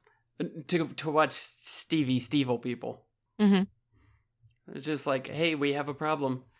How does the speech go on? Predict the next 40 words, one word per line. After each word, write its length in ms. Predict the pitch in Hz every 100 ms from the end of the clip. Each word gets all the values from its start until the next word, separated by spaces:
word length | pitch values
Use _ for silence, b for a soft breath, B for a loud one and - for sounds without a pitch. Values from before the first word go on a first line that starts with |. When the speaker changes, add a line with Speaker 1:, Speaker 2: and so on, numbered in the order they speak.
| _ _ _ _
Speaker 1:
Let's 300 | - 120 -
get 160 | - 127
Evil 240 | 131 127 123
Stevie." 540 | - 123 117 117 - _ _ -
Speaker 2:
But, 120 | 330
like, 240 | 349 330 277
can 120 | 359
we 140 | 370
also 320 | 294 359 427
talk 220 | 427 415 359
about 220 | 311 269
how 380 | 285 277 233 - _ - -
it's, 800 | - 87 - 240 - - - - B B
it 160 | - 220
just 200 | 311 320
doesn't 320 | 403 403 311
seem 220 | - 302
like 180 | 277 220 190 185
that 320 | 185 185 208 -
big 260 | 202 214 214
of 100 | 208
a 100 | 196
problem 680 | - 196 196 220 254 254 247
either, 560 | 196 214 247 269 285 254 -
though, 420 | 226 254 262 269 B B B B -
in 100 | 226
the 80 | 208
first 300 | 220 254 -
place? 220 | 320 320
Speaker 1:
No. 260 | 139 123 117 B -
Speaker 2:
The 80 | 226
plan, 760 | - 233 233 254 277 285 285 - _ _ _ _ _ _ b b -
i-, 160 | - - _ _
if 200 | - 320
they 160 | 302 294
had 340 | 254 349 311
turned 360 | - 320 311 302
their 220 | 254 262
horses 460 | 240 262 254 220 220
out, 320 | 254 208 -